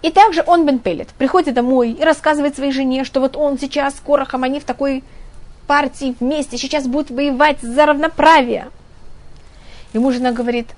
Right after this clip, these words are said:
"А с-, посмотри, сейчас Муше первый, а ты второй, или там третий, или пятый. А если Корах победит, что будет тогда? Корах будет первый, а ты снова будешь пятый. Какая тебе разница?" А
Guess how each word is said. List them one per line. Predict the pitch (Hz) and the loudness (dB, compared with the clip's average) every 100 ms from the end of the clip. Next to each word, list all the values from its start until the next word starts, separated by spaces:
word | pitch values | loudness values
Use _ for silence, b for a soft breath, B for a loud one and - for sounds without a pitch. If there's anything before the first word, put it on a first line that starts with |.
| - - - - | -20 -20 -20 -12
"А | 214 | -12
с-, | 202 | -10
посмотри, | 226 240 220 - - | -8 -8 -8 -12 -16
сейчас | - 233 381 571 - | -12 -6 -4 -4 -2
Муше | 262 - | -2 -2
первый, | 302 202 - - - - | -6 -8 -10 -12 -18 -12
а | 233 | -8
ты | - 349 | 0 2
второй, | - - 320 - - - - - | 2 -2 -4 -8 -14 -20 -20 -6
или | 226 | -2
там | 196 175 | -2 -2
третий, | 202 302 320 | 2 2 2
или | 233 | -2
пятый. | 214 - - - - - B B B B | -4 -10 -12 -20 -20 -20 B B B B
А | 247 | 4
если | 285 480 427 | 6 4 2
Корах | - 370 370 | 4 4 6
победит, | 359 311 254 - - - - - - - | 2 0 -2 -12 -16 -18 -20 -20 -20 -18
что | - 359 | -2 2
будет | 269 202 190 | 2 2 -2
тогда? | 180 - - - - | -8 -12 -18 -20 -6
Корах | - 453 349 | 0 2 2
будет | 392 | 0
первый, | - 185 170 | 0 -4 -4
а | |
ты | 190 | -8
снова | 247 523 | 0 0
будешь | 339 - | 0 -6
пятый. | - - - - - - | -12 -16 -20 -20 -20 -10
Какая | 220 269 | -4 -4
тебе | 302 | -4
разница?" | 240 240 240 302 - - - - - - - - - - - - - - - 277 427 415 - 427 415 508 508 - 415 359 - 285 B B B B | -8 -8 -16 -20 -20 -20 -20 -20 -20 -20 -20 -20 -20 -20 -20 -20 -20 -20 -18 -16 -18 -20 -16 -12 -10 -12 -14 -18 -18 -18 -20 -20 B B B B
А | - 190 185 - | -2 -2 -2 -6